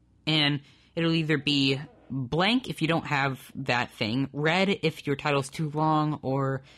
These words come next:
green if it is a perfect title. So it helped you grow in that sense that it literally tells you how good your different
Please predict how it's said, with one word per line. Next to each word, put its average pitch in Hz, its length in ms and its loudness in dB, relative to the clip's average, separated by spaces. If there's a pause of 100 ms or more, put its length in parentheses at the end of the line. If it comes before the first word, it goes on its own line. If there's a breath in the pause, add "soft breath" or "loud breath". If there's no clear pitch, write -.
(240 loud breath)
green 131 560 0
if 127 280 -4
it 113 160 -2
is 135 300 -2
a 135 80 0
perfect - 360 -6
title. 220 300 0 (220 loud breath)
So 196 160 0
it 208 180 2
helped 233 300 0
you 226 60 2
grow 220 300 0
in 208 100 -4
that 226 200 -2
sense 185 340 -4 (180 loud breath)
that 180 220 0
it 208 180 2
literally 208 420 4
tells 214 360 2
you 170 140 0
how 175 480 0 (140)
good 185 360 2
your 170 120 0
different 175 420 -6